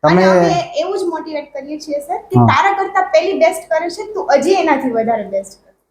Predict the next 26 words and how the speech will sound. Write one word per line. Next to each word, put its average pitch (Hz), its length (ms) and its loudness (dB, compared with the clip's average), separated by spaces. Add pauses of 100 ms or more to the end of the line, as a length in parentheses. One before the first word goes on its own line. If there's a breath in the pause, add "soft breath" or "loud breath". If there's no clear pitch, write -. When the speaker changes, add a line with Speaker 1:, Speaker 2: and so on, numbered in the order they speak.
(300)
Speaker 2:
તો 311 60 2
એ 330 240 4
જ - 40 -2
મારો 339 160 0
ગોલ 254 160 0
રહ્યો 214 360 -6
છે - 160 -20
સર. - 220 -20
Speaker 1:
હમ. 127 400 4 (440 loud breath)
કરીના 170 280 6
મેમનું 180 340 4
એવું 165 200 6
કહેવું 135 300 4
છે 113 260 0
કે 160 480 4 (120)
મેં 143 240 4
તો 175 100 6
નંબર 156 360 4
લાવી 139 260 4
દીધા, 113 380 -4 (160)
તમે 147 180 -2
Speaker 2:
જી. 151 60 -4
Speaker 1:
સફળતા 156 400 2
મેળવી 151 300 4
દીધી, 117 280 -2 (420 loud breath)
પણ 175 160 2